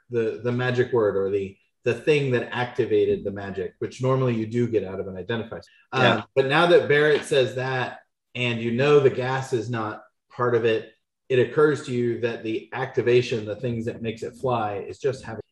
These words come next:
Speaker 1: and the gases were inflating it, but not actually making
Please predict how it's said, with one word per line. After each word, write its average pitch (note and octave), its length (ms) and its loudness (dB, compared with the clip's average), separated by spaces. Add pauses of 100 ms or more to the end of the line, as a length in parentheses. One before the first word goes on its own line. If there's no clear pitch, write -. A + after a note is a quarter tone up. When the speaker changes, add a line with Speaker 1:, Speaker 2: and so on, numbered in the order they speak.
(120)
Speaker 1:
and G2+ 600 -6
the A#2 80 -2
gases C3 580 -2
were G#2+ 160 -2
inflating G#2+ 760 0
it, F#2+ 100 -16 (260)
but A#2 180 -4
not A2+ 360 -6
actually G2 500 -10
making F2+ 240 -16